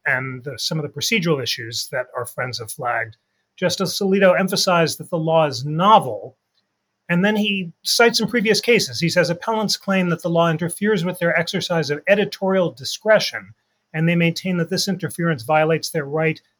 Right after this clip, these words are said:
not to disseminate speech generated by others." So that's a core of their free speech claims, namely that the platforms should have ed-, editorial discretion to disseminate whatever,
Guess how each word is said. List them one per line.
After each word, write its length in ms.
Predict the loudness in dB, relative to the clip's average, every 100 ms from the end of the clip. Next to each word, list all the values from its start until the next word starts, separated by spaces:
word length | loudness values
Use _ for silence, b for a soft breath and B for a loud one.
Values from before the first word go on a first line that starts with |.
| -4
not 340 | 2 4 4 0
to 100 | -6
disseminate 680 | -4 -2 0 0 -2 -4
speech 400 | -8 -6 -4 -4
generated 460 | -2 -2 0 -4 -4
by 140 | -2
others." 420 | -2 -2 -8 -12 -14 _ _
So 120 | -4
that's 220 | 0 0
a 60 | -2
core 320 | -2 2 4
of 140 | 4 2
their 200 | 0 -2
free 220 | -4 -6
speech 360 | -2 -4 -4 -6
claims, 340 | -6 -6 -4
namely 260 | -4 -2 -4
that 140 | -8
the 80 | -12
platforms 800 | 0 2 2 0 -12 -10 -10 -12 _ _ _
should 220 | -4 2
have 160 | 4 4
ed-, 140 | 2 -2
editorial 400 | -4 -2 -2 -2
discretion 640 | -6 0 0 0 -8 -10
to 140 | -8
disseminate 580 | -8 -6 -4 -2 -2 -4
whatever, 580 | -6 -8 -2 0 0 -4